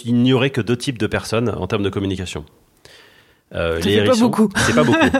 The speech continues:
Speaker 1: Euh, communication interpersonnelle, euh, notamment de couple.
Speaker 2: Ok.
Speaker 1: Euh, les hippopotames, quand ils sont pas contents, ils foncent dans le tas,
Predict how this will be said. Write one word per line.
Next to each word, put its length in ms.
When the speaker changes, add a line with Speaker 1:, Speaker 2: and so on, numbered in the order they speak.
Speaker 1:
Euh, 240
communication 400
interpersonnelle, 720
euh, 420
notamment 380
de 80
couple. 400
Speaker 2:
Ok. 140
Speaker 1:
Euh, 380
les 140
hippopotames, 460
quand 160
ils 40
sont 120
pas 100
contents, 500
ils 120
foncent 200
dans 100
le 40
tas, 380